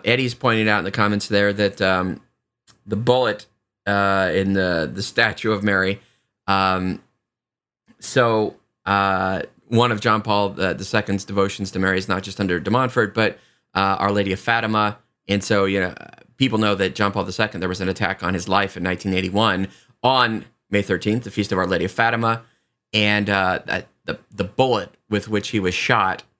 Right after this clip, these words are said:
uh, after he recovered, he, he gave, uh, to the shrine at Fatima, and it was placed in the, the crown that to this day, eh, they place on top of the statue of Our Lady of Fatima, because he had a vision that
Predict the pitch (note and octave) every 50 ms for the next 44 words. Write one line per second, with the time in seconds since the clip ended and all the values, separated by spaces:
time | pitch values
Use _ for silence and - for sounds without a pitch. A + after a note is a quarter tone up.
0 | _ _ _ _ _ _ E2+ F2+ F#2 F2+ F2 D2+ F#2 G2+ - - G#2 G2 F#2 F#2+
1 | - A#2+ A#2 G2+ G2 F#2+ F#2 F#2 G2+ F#2+ F#2 F2+ F2+ - _ _ _ _ _ _
2 | _ _ - G#2 G2 G2+ G#2+ G2 G2+ G2+ G2+ F#2 - - - - _ _ _ _
3 | _ _ _ _ _ _ - F#2 F#2+ F#2 F2+ F2+ F2+ F2 F2 F2 D#2+ - - _
4 | - - A#2 G#2+ G2+ F#2+ G2+ - - B2 G#2+ G2+ G2 F2+ - - - A#2+ A#2 A2+
5 | G2+ G2 F#2+ F#2+ D#2+ E2 G2 F#2 F#2+ - - - G#2+ G2+ - - G2+ G2 F#2+ F#2
6 | F2+ E2+ - - F#2 - - - C3 B2+ A2+ G2 F2+ E2+ F2+ F#2+ F#2+ - _ _
7 | _ _ _ _ _ _ - G2 - - - _ - G2+ F2 F#2 F2+ - - G2+
8 | F#2+ F#2 F#2+ F#2+ F#2 - _ _ _ _ _ _ _ _ _ _ - - F2 F2
9 | E2+ F#2+ G#2+ G2+ - - A2 G2 - - F#2 F#2 - G#2 F#2 F2+ F2+ - - -
10 | F#2 F2 E2 - - E2+ E2 E2 D2+ - - _ - - - G2+ G2 F#2+ - F2+
11 | E2 E2+ F2 E2+ E2+ E2+ E2+ D#2 - F2 - - D3 D#3+ C3+ G#2+ G#2 G2 G2+ G2
12 | - _ _ _ _ _ _ _ - A2 - B2 A2 B2+ B2 B2 A#2 A2 B2+ F#3
13 | G#3 D#3 B2 A2+ G#2 A#2 C3+ C#3+ - _ - G#2+ A2+ A2 A2 G#2+ -